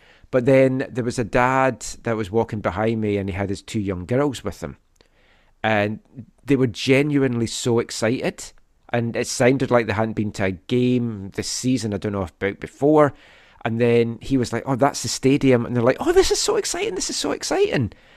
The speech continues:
And I was like, "If only you knew your hearts were about to get broken." <laughs> But, but, like, in all, in all seriousness, that's,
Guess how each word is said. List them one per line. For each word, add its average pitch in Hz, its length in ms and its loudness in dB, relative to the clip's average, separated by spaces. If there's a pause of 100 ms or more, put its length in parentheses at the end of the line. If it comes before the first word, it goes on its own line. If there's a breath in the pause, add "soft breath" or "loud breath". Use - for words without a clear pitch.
(320 soft breath)
And 104 120 0
I - 20 2
was 95 160 -2
like, 110 140 0
"If - 260 -6
only 123 220 4
you 123 160 4
knew 113 200 4
your 104 180 4
hearts 90 360 0
were 92 80 0
about 95 240 0
to 107 100 -2
get 107 220 2
broken." 76 440 -10 (160)
<laughs> - 720 0
But, 147 480 4 (420)
but, 156 260 4
like, 160 140 4
in 170 120 0
all, 208 240 4
in 165 160 4
all 180 160 0
seriousness, 156 580 -4
that's, 156 420 -2